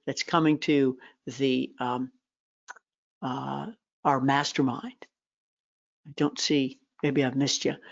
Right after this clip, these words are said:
but we're very, very excited that our mastermind is happening at the Grand at Moon Palace in March of twenty twenty-one because it was postponed <laughs> twice this year. All right,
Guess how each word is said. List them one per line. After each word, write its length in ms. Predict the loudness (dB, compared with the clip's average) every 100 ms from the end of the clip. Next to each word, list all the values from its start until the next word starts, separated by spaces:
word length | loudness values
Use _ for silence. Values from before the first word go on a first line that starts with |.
| -20 _
but 260 | 0 0 0 -6
we're 220 | -4 2
very, 300 | 6 8 8
very 180 | 4 2
excited 440 | 0 0 0 -4 -10 _ 0
that 100 | 2
our 80 |
mastermind 540 | 4 2 0 0 0 0
is 100 | -2
happening 400 | -2 -2 -4 -4
at 120 | -4 -6
the 180 | 0 2
Grand 580 | 4 4 4 2 -2 -2
at 180 | -2 2
Moon 280 | 2 2
Palace 460 | -2 -4 -2 -2 -4
in 100 | -4
March 400 | 0 0 -2 -6 -10 -16
of 120 | -14 -2
twenty 260 | 2 2
twenty-one 720 | 2 4 6 8 8 6 4 0 -20 -20 _ _ _
because 280 | -4 0 0
it 60 | -2
was 140 | -4
postponed 600 | 2 0 0 -4 -2 -2
<laughs> 0 |
twice 380 | 0 0 0 -4
this 260 | -4 -4
year. 200 | -6 -6 -10 _ _ 2
All 140 | 6 8
right, 200 | 6